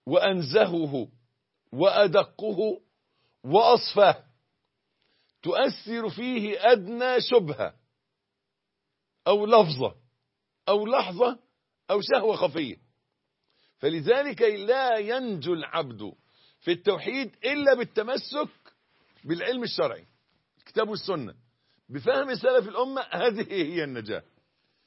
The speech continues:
وتستقيم الفكرة في التوحيد بثلاثة أشياء: بمعرفة عجز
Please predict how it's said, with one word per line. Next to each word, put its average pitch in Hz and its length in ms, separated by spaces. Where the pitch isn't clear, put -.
وتستقيم 143 680
الفكرة 170 720
في - 100
التوحيد 180 600
بثلاثة 180 840
أشياء: 120 340
بمعرفة 147 800
عجز 151 760